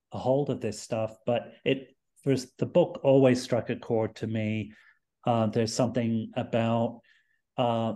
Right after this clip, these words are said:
the frontier. All frontiers are so bloody and messy, and, and I, I, uh, have always,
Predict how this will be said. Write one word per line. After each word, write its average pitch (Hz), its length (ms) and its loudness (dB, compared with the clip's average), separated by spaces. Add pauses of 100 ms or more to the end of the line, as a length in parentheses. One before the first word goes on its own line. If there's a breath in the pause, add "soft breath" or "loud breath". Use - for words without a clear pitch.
the 120 80 -4
frontier. 123 880 0
All 131 260 0
frontiers 113 800 -6
are 107 120 -4
so 110 500 -2 (420 soft breath)
bloody 113 520 2
and 104 260 -4
messy, 113 540 -2
and, 104 340 -2
and 107 440 -4 (540)
I, 117 420 -2 (120)
I, 117 580 -2 (160)
uh, 117 320 -2
have 123 240 -4
always, 120 720 -2